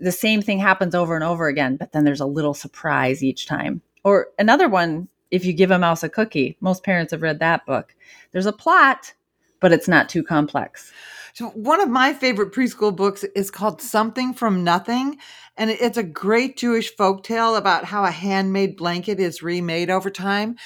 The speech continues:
Speaker 2: And it does all of those things that you just talked about, that repetition and yet a little surprise and a little bit of plot within a plot, but it's not too complex.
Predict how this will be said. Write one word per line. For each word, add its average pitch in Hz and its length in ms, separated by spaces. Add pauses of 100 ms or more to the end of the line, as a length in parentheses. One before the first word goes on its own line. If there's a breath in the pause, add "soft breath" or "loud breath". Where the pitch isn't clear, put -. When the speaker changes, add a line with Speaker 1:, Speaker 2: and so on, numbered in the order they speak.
(340 loud breath)
Speaker 2:
And 233 120
it 208 200
does 254 320
all 208 180
of 190 100
those 208 220
things 226 240
that 226 140
you 202 80
just 220 240
talked 262 260
about, 180 280
that 165 180
repetition 226 1040 (100)
and 226 220
yet 262 320 (100)
a 254 80
little 269 300
surprise 269 720 (380 loud breath)
and 214 100
a 214 60
little 226 240
bit 226 160
of 214 160
plot 202 420
within 202 240
a 196 60
plot, 202 440 (120)
but 196 100
it's 190 160
not 175 360
too 196 180
complex. 160 880